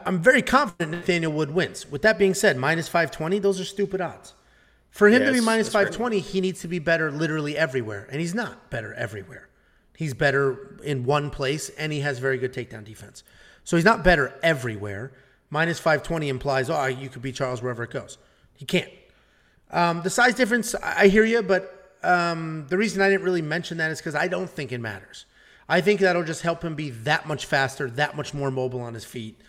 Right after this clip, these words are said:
Speaker 2: I,
Speaker 1: And
Speaker 2: yeah, I, no, the feet, I don't think it matters. I just think, like, if they start getting into grappling exchanges, he's gonna notice the length of Charles Rosa.
Speaker 1: Sure. Yeah, so, uh, we both like Nathaniel Wood to win. Ninety-four hundred dollars is tricky because I think it's a striking win, and I don't think there's a finish.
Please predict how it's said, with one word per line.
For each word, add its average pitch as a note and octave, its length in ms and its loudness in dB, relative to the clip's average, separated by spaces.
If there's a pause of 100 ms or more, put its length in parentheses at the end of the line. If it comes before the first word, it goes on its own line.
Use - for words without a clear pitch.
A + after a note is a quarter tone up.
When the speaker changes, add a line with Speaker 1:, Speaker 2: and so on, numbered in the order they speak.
(360)
Speaker 2:
I, C#3+ 80 6
Speaker 1:
And D#3 160 6
Speaker 2:
yeah, F3 420 8
I, D3+ 60 -6
no, F3+ 280 -2
the E3 140 0
feet, A3+ 320 0
I C3+ 80 6
don't C3 160 2
think B2+ 140 -4
it A2+ 40 -2
matters. A2+ 300 2
I C#3+ 80 6
just E3+ 140 2
think, E3 160 2
like, C3 140 2
if C#3+ 100 0
they D3 120 4
start D#3+ 240 2
getting D3+ 240 2
into B2+ 140 -2
grappling C#3 460 2
exchanges, A#2 640 -4
he's C3+ 140 -4
gonna C#3+ 180 2
notice B2+ 360 2
the A2+ 100 -4
length A2 260 -6
of G#2 80 -14
Charles G2+ 260 -6
Rosa. G2+ 300 -16 (380)
Speaker 1:
Sure. - 280 -8 (680)
Yeah, G3+ 160 10
so, G3 400 8
uh, F#3+ 300 8
we G#3 120 6
both A#3+ 260 6
like A3 240 2
Nathaniel G3 380 4
Wood F#3 140 2
to E3 60 -6
win. E3 220 -2
Ninety-four G#3 540 -2
hundred F#3+ 300 -2
dollars F3 380 -2
is D#3 140 -12
tricky F#3 400 -4
because B2+ 480 -4 (440)
I E3+ 120 0
think G3 140 4
it's D3 140 -2
a C3+ 40 -8
striking G3 520 -2
win, G#3+ 200 -2
and D#3+ 160 -6
I C#3+ 80 0
don't D#3+ 260 -4
think D#3 140 -10
there's C#3+ 200 -6
a B2+ 40 -8
finish. - 560 -10